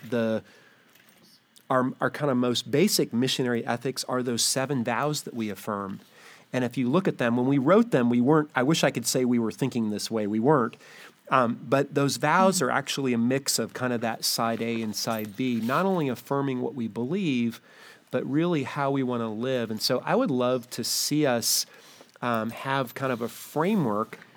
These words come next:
to help us as missionaries think about how do we want people to experience us,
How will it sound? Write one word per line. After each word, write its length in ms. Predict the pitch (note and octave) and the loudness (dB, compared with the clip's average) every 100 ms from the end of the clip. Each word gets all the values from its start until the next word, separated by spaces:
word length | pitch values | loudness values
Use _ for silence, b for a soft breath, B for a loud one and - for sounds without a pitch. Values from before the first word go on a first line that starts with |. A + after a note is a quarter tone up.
| B B - - | B B -14 -10
to 100 | C#3+ | -8
help 380 | A2+ C#3 F#3+ G#3 | -6 0 0 2
us 240 | B2 - A#2 | 0 0 -2
as 100 | A#2+ | 0
missionaries 640 | C3 D3+ D#3 B2 A2+ - | 0 0 -2 0 -2 -4
think 220 | C3+ B2+ | -4 -4
about 300 | B2 A#2+ A#2 | -4 -2 -2
how 200 | - D3+ | -2 -2
do 80 | E3 | 0
we 100 | C#3+ | 0
want 260 | B2+ C3 - | 0 -4 -6
people 260 | C3 C3 | -6 -6
to 100 | - | -6
experience 760 | A2+ - - B2 A#2+ B2 A2+ - | -8 -4 -4 -2 -2 -2 -4 -6
us, 400 | G#2 G2+ - | -6 -2 -2